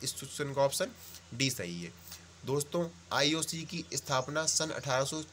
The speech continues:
चौरानवे में की गई थी। आईओसी का फुल फॉर्म होता है International Olympic Committee और इसका headquarter लोसाने, स्विट्जरलैंड में है।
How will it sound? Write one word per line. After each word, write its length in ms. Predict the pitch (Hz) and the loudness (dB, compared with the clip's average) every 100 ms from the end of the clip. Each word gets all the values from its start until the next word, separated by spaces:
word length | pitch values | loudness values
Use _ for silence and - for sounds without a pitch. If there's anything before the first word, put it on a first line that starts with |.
| - - | -10 2
चौरानवे 460 | 135 131 135 147 | 4 4 2 -2
में 140 | 151 156 | -4 -6
की 180 | 117 | -4
गई 180 | 98 92 | -2 -2
थी। 200 | 87 87 - - - - | -4 -10 -12 -18 -6 2
आईओसी 480 | 131 143 147 160 | 4 4 2 2
का 120 | 147 151 | 4 2
फुल 220 | - 131 | 4 2
फॉर्म 220 | 147 143 | 2 2
होता 280 | 143 135 151 | 2 2 2
है 120 | 151 - - 135 | 2 -4 -10 -4
International 580 | 135 143 139 139 151 - 127 | 0 2 4 4 2 -2 2
Olympic 400 | 135 135 160 - - | 2 2 -2 -2 2
Committee 440 | 120 101 90 90 - - - - - - - - - - | 2 2 -2 -8 -10 -20 -20 -20 -20 -20 -20 -20 -18 4
और 300 | 123 139 143 - - - | 8 10 8 0 -6 2
इसका 260 | - - | 4 6
headquarter 920 | 147 135 131 143 - 113 131 127 160 165 - - - | 6 6 6 2 -2 4 6 6 4 0 -12 -16 -4
लोसाने, 440 | 127 135 135 139 175 - | 2 4 4 2 0 -2
स्विट्जरलैंड 540 | - 131 131 127 127 | -2 2 2 2 2
में 200 | 120 90 | 2 -2
है। 300 | 90 78 - | -2 -10 -16